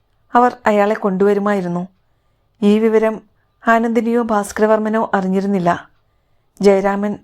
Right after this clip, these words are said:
രാജകുമാരൻ തന്നെയാണ്." താൻ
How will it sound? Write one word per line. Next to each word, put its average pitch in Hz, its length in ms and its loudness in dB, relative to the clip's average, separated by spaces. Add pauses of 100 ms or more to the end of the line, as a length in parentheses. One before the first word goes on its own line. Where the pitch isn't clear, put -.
(320)
രാജകുമാരൻ 196 640 0
തന്നെയാണ്." 190 540 -2 (2250)
താൻ 240 200 2